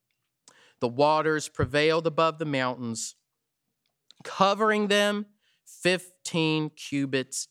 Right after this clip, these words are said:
deep. Now notice here, beloved, how the ark is said to float on the face of the waters. That sounds familiar, doesn't it?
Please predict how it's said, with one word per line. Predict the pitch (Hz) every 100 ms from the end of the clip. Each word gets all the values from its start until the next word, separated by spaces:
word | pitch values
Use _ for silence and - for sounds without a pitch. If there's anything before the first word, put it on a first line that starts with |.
| _
deep. | 127 117 113 _ _ _ _ _ _ _ _ _ _ _ _ - - - -
Now | 160
notice | 170 190 202 -
here, | 170
beloved, | 156 151 143 139 143
how | 139 147 143
the | 139 -
ark | 147 165 160 -
is | 151 -
said | - 147 139 123
to | 139
float | - - 160 160 175 160 143 151 - - _ _ _ -
on | 160 175 196
the | 185
face | - 160 151 147 -
of | 143
the | 147
waters. | 143 147 139 135 117 101 - - - _ _ _ -
That | 180
sounds | - 196 175 160
familiar, | - 156 151 147 131
doesn't | 127 131 127 120
it? | 113